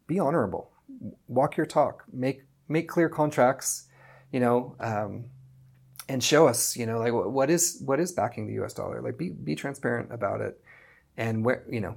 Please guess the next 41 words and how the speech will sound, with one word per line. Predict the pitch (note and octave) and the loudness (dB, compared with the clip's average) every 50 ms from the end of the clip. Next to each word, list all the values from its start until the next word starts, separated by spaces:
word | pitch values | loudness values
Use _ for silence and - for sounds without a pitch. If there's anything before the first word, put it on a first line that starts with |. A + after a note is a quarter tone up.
| - | -4
what | - B2 C#3+ E3+ | 0 2 4 4
is | D#3+ D3+ | 4 4
your | D3+ B2+ | 4 4
minting | B2+ C3 C3 A#2 - - A#2+ A#2 A2 G#2+ G#2 G2+ G#2 | 4 4 2 2 0 0 0 0 0 0 -2 -4 -2
rules | G#2 G#2+ G#2 G2+ F#2+ F2 F2 - - | -2 0 0 0 -2 -2 -4 -8 -10
and | - G2 F#2+ F#2 | -12 -12 -12 -6
processes | - G#2 G2 F2+ - - - - - G#2 A#2 A#2 A#2 - - - | -2 0 0 0 0 -4 -6 -6 -8 -8 -8 -8 -8 -8 -6 -6
exactly, | A2 G#2+ A2 A2+ G2 F#2+ G#2 - - G2+ F#2 F#2+ - - - - | -6 -4 -2 -2 -2 -4 -6 -8 -6 -6 -6 -6 -8 -10 -12 -12
you | G#2+ A2 | -12 -10
know? | G#2+ G2+ F#2 - - - - - - - _ _ _ _ - | -8 -8 -8 -10 -12 -14 -20 -20 -20 -20 _ _ _ _ -8
And | F#2 G#2 A2 | -4 0 0
they're | A2+ G2+ | 2 2
super | - - - F#3+ D3 A2+ A2+ G#2+ | 2 2 4 4 4 4 4 4
obfuscated. | G2+ G2 F#2 F#2+ F#2 - - G2+ F#2+ F#2+ F#2 F#2 F2 F2+ | 4 4 2 0 -2 -4 -6 -8 -8 -6 -6 -6 -4 -4
And, | F2+ G2 G2+ E2+ - | -6 -6 -8 -8 -6
you | A#2+ A2 | -6 -6
know, | F#2+ F#2+ F#2+ | -4 -4 -4
like, | F#2+ G2 G#2+ A2 - - | -4 -6 -8 -10 -10 -10
eh, | A#2+ A2+ | -10 -8
you | - B2+ A2+ | -4 -4 -4
know, | G#2+ | -2
banks | G2 G2 B2 B2+ C3+ C3 - - | 0 0 2 2 0 0 -2 0
are | B2+ A2 | 2 2
essentially | A2 A2 - B2 A#2 A#2 - A#2 A2+ | 2 2 2 0 -2 -2 -2 -2 0
right | G#2 G#2 G2 | 0 0 0
now | - A2+ A2 | 0 0 0
able | G#2 A2+ A2+ A2 A2+ | 0 0 0 -2 -4
to | A2+ G#2+ | -6 -8
create | G#2+ - - A#2 G#2+ G2+ | -10 -6 -4 -2 -2 -2
as | G2+ - | -2 -6
much | - F#2+ - - | -8 -8 -8 -8
credit | - F#2+ - D#2 - | -8 -6 -6 -6 -6
as | - | -6
they | - - | -8 -8
want. | G2+ G#2+ G2+ F#2 F2+ - | -8 -8 -8 -8 -8 -8
There's | G2 G#2+ G#2 | -8 -8 -8
very | G2 F#2+ G2+ G#2 G#2 A2 A#2 A#2 A2 G2+ F#2+ | -10 -12 -10 -8 -4 -2 0 0 -2 -2 -4
little | F#2 F2 E2+ - | -8 -10 -12 -12
checks | - - - - - | -14 -14 -14 -14 -14
and | - - | -12 -12
balance, | - E2+ F#2 F#2 - - - - | -12 -12 -12 -12 -12 -14 -14 -14